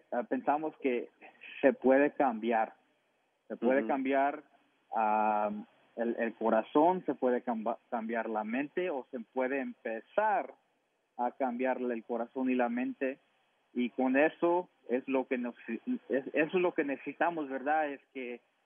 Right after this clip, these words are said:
Speaker 1: oigan las historias de
Speaker 2: Sí.
Speaker 1: todas las personas que son indocumentadas, porque somos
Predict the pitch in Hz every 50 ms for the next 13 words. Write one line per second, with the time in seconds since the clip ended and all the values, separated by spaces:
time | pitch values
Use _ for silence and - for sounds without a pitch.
0 | _ _ - 127 143 160 160 185 180 170 165 160 - 147 - - 156 147 147 160
1 | 165 - - 143 135 131 127 123 123 _ _ _ - - 120 113 113 104 110 127
2 | 160 185 208 220 208 202 196 - 190 180 156 - 165 180 180 185 - - 165 147
3 | - 156 165 175 175 160 170 160 - 156 151 143 139 131 - 139 135 139 147 165
4 | 180 180 _ _ - 135 143 139 127 - _ - 151 151 139 127 120 117 _ _
5 | _ _ _ _ _ _ _ _ _ _ _ _ _ _ _ _ _ _ _ _
6 | - 165 165 175 185 185 185 185 185 -